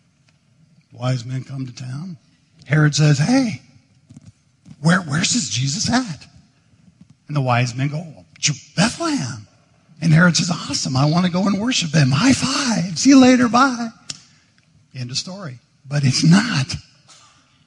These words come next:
He wanted to know about Jesus so he could kill him.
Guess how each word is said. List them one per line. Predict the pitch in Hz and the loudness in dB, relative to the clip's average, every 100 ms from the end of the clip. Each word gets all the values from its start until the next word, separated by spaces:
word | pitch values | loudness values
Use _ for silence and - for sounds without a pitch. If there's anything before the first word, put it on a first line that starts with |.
| _ _ _ _ _ _ _ _ _ _ _ _ _ _ _ _ _ _ _ _ _ _ | _ _ _ _ _ _ _ _ _ _ _ _ _ _ _ _ _ _ _ _ _ _
He | _ 151 175 | _ -8 -4
wanted | 233 151 143 131 | -2 2 0 0
to | 143 | -6
know | 139 143 143 | -2 0 -2
about | 120 113 107 | -2 -6 -6
Jesus | 113 120 156 123 107 104 - - _ _ | -8 -6 -6 -8 -10 -12 -12 -16 _ _
so | - 151 | -8 -6
he | 127 - 135 | -8 -12 -14
could | 131 123 | -16 -20
kill | - 127 | -20 -16
him. | 143 127 | -16 -18